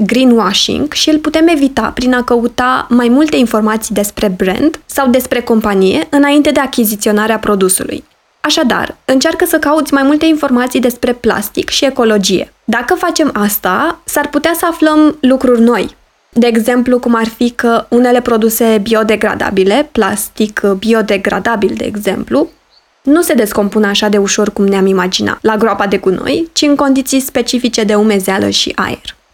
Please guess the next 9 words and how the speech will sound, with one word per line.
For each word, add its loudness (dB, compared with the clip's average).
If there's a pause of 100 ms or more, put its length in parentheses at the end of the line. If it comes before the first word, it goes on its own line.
(320)
Și -2
dacă 0
tot -2
am 2
menționat 2
despre -2
gropile 0
de 2
gunoi, 0